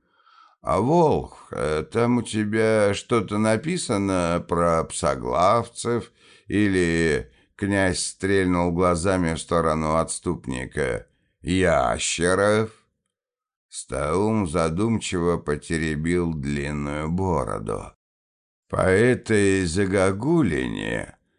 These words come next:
Волхв подкрепил слова движением пальца, — «можно предположить, что у врагов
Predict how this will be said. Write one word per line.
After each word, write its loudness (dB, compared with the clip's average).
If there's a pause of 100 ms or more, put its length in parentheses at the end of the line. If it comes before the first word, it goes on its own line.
(220)
Волхв 0
подкрепил 0
слова 0
движением 0
пальца, — -4 (460)
«можно 2
предположить, 0
что 0
у 0
врагов 2